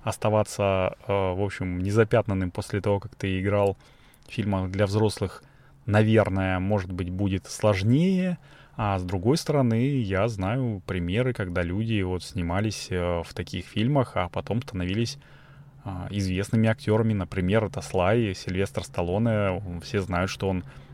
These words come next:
играл в фильме, эм, «Итальянский жеребец», по-моему, и сейчас он довольно-таки востребованный актёр, и шоумен, и, в общем, продюсер.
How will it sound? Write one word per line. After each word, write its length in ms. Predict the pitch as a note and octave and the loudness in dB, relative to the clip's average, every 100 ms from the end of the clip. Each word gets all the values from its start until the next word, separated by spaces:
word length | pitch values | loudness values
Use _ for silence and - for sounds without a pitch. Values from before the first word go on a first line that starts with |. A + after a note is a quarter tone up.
| - | -10
играл 320 | - F#2+ G2+ F#2+ | -4 0 2 2
в 60 | |
фильме, 580 | - G#2+ G2 F#2+ F#2+ E2+ - - - - - | 0 0 2 2 2 0 -4 -14 -14 -12 -6
эм, 680 | F#2+ F2 E2+ E2 E2+ F2 | -4 -4 -4 -6 -8 -6
«Итальянский 480 | E2+ G2+ G2+ F#2 - | 0 2 2 0 -2
жеребец», 440 | F2 F2+ F#2+ E3 - | -2 0 2 0 2
по-моему, 680 | C#3+ C3 B2 A#2 G#2+ G2 | 2 4 4 4 2 0
и 200 | F2+ F2 | -2 -4
сейчас 520 | E2+ - - A2 B2 G2+ | -8 -8 2 2 4 0
он 300 | G2+ G2+ F2+ | 0 0 0
довольно-таки 560 | F2+ G#2+ G2+ - F#2 | 0 0 -2 -4 -2
востребованный 640 | F2 F2 - G#2+ G2+ F#2 F2+ | -2 -4 -2 0 2 2 2
актёр, 380 | F2+ - D#3 C#3+ | 0 2 4 4
и 20 | |
шоумен, 560 | - G2 F2+ B2 C#3 | 2 0 0 2 2
и, 140 | G#2 F#2 | 0 -2
в 100 | F#2 | -4
общем, 300 | - - F2+ | -4 -6 -2
продюсер. 640 | G2 G2 A#2+ D3 - A#2+ | 0 2 4 2 0 -2